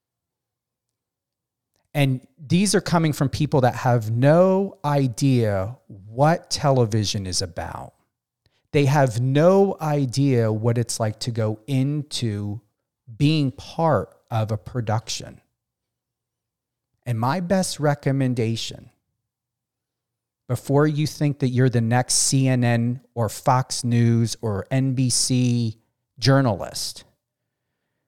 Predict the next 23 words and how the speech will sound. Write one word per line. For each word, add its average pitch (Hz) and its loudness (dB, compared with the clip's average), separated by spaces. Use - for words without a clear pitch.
and 120 -4
if 110 -4
you 151 2
never 156 4
went 135 2
to - -4
school 131 2
or 117 2
college 131 4
or 117 0
got 120 2
your 120 -2
credentials 123 -2
in 117 -2
journalism 123 0
or 120 0
media 120 2
or 104 -2
public 123 -2
relations 110 -2
or 104 -4
anything 107 -6
else, - -10